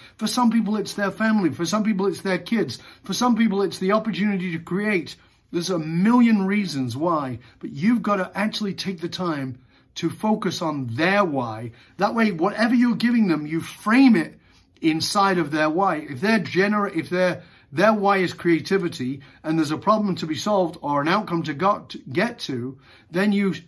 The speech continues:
ask them, "How can you creatively get to this?" If their motivation is family, you say, "Okay, this is the outcome.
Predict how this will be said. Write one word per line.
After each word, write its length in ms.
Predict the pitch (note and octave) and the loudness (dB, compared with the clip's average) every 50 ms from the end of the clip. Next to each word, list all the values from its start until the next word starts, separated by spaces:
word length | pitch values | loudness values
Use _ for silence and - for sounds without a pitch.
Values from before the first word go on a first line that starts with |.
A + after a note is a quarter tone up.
| _ _ | _ _
ask 280 | - A3 B3+ A#3+ A3 - | 0 2 2 2 0 -2
them, 240 | G#3 F3+ D3+ B2+ - - _ | -4 -4 -4 -6 -10 -14 _
"How 260 | - - A3 B3 B3 | -2 0 2 2 2
can 200 | A#3+ - A#3+ A3 | 2 2 2 4
you 160 | A3 A3 - | 4 4 2
creatively 720 | - - F#3+ G3+ F#3+ F#3+ G#3 B3 A#3 A3 - - E3+ D#3 | 0 -2 -2 0 2 2 4 2 2 0 0 0 -2 -2
get 260 | C#3+ - C4 - - | 0 -2 -4 -4 -4
to 120 | - F3 D#3+ | -4 -6 -4
this?" 300 | C3+ B2+ A2 G#2+ - - - - - - - - | -4 -6 -8 -12 -16 -20 -20 -20 -20 -18 -10 -6
If 140 | F#3 F3+ | -4 -2
their 160 | F3+ A3 B3 B3 | 2 4 6 6
motivation 600 | A3+ A#3 A#3 G#3+ F#3 G3+ G#3 G3+ G3+ - F#3+ F3+ | 6 6 6 4 2 2 0 0 0 -2 -2 0
is 180 | E3+ D#3+ - - | 0 0 -2 -4
family, 440 | - - B3 B3+ B3+ A#3 G3 E3+ | -4 -2 0 2 4 4 4 2
you 160 | E3 F3 F#3 F3 | 2 0 -2 -2
say, 280 | - - G3+ F#3+ F#3+ | -2 -2 -2 -2 -2
"Okay, 340 | - F#3+ G3+ - C4+ A#3+ F#3 | -2 -4 -4 -2 -2 -2 -2
this 260 | D#3 F3 A3 A3 - | 0 0 0 0 0
is 140 | B3+ A3+ F3 | 0 -2 -2
the 140 | G3 G#3+ G#3 | 0 0 2
outcome. 420 | A3 A#3+ A3 - F3 D#3 C#3 B2+ | 0 0 0 -4 -6 -6 -6 -8